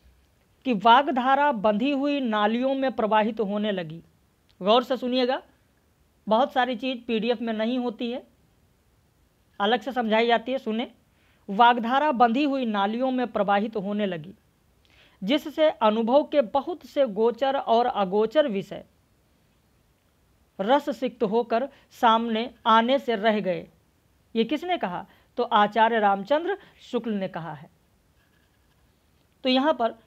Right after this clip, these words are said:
घनानंद ने कहा है, क्या कहा है कि "यह कैसो संयोग न सूझ पड़े, जो वियोग न क्यों हूँ बिछोहत है।" तो इनके काव्य पर फारसी परंपरा का भी स्पष्ट, अ, प्रभाव स्पष्ट है।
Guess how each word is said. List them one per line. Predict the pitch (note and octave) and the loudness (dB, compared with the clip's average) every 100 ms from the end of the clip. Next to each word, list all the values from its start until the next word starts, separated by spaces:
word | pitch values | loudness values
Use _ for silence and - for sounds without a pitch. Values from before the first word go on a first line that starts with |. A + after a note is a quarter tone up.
| _ _ | _ _
घनानंद | G3+ A#3 A#3 G#3+ G3 | -4 -2 -2 -4 -6
ने | |
कहा | G3 A3+ C4 | -6 -2 0
है, | B3 C#4 _ _ _ _ - | -2 -4 _ _ _ _ -4
क्या | G#3+ A3 | 0 0
कहा | A#3+ B3 | -2 -6
है | A#3+ D4+ _ _ _ _ _ _ _ _ _ _ _ _ _ - | -8 -12 _ _ _ _ _ _ _ _ _ _ _ _ _ -6
कि | |
"यह | B3+ C#4 D4 | -4 0 0
कैसो | D4 B3+ B3 C4+ | 0 -2 0 -4
संयोग | B3 A#3 A3 A#3+ A#3 A3+ - - - | -4 -4 -4 -2 -2 -4 -8 -20 -8
न | G#3+ | -6
सूझ | A3 C4 C4+ G#3+ | -4 -6 -8 -6
पड़े, | A3+ G3+ G#3+ | -2 -2 -2
जो | G3+ A3+ | -4 -4
वियोग | G3 A3 B3 C4+ A3+ | -4 -2 -2 -2 -4
न | G#3+ | -6
क्यों | G#3+ A#3 A3+ G#3+ G#3+ _ _ _ _ _ _ C4 | -8 -6 -6 -6 -10 _ _ _ _ _ _ -4
हूँ | C4+ C4+ - G#3 | -4 -4 -10 -10
बिछोहत | F#3+ A3+ A#3 A3+ A#3 A3+ | -6 -6 -2 -2 -2 -6
है।" | F3+ E3+ - _ _ _ _ _ - | -10 -12 -20 _ _ _ _ _ -4
तो | D#4+ | -2
इनके | D4+ E4+ | -2 -4
काव्य | E4 C4+ B3+ | 0 2 2
पर | D4 D4 | -2 -2
फारसी | A#3 G#3+ A#3+ | 0 -2 -2
परंपरा | A3+ G#3+ F#3 F#3+ F#3+ | -2 -2 -2 -4 -4
का | G3 | -4
भी | F#3+ B3+ G#3+ | -6 -8 -6
स्पष्ट, | G#3+ A#3 A#3 B3 | -8 -6 -10 -8
अ, | A#3 A3+ A3 G#3+ | -6 -2 -2 -2
प्रभाव | G#3+ A3 G#3 A3+ A3 | -4 -4 -2 0 -2
स्पष्ट | - A3 A3 | -4 -8 -8
है। | B3 | -18